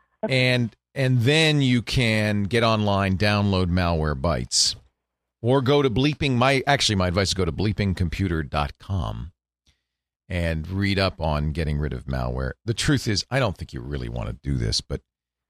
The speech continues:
Speaker 2: this is what you could do if you want to save money. Go to, go to malwarebytes dot org, M A L W A R E B Y T E S dot org.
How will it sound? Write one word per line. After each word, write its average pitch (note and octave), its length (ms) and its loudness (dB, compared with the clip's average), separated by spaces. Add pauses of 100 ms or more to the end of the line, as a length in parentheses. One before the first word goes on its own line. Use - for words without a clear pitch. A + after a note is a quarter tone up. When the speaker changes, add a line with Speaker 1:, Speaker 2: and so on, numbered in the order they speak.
(140)
Speaker 2:
this C3 220 2
is A#2+ 140 0
what G#2+ 180 0
you A2+ 100 2
could G#2+ 260 -2
do F#2 120 0
if - 100 -4
you F#2+ 60 -2
want F2 140 0
to - 80 2
save D#2+ 200 0
money. C#2+ 260 -2
Go C#2+ 120 -4
to, F2+ 260 -2
go F#2+ 140 0
to G2+ 60 0
malwarebytes G#2+ 840 2
dot G#2 180 2
org, C#2+ 240 0
M F2+ 180 0
A G#2+ 140 2
L F#2+ 200 0
W G#2 580 0
A G#2+ 240 0
R G2 320 0
E F2 280 -2
B F#2 280 -2
Y G2+ 400 2
T G2+ 220 -4
E E2 100 -2
S D#2 140 -2
dot D#2+ 180 -4
org. E2+ 160 -2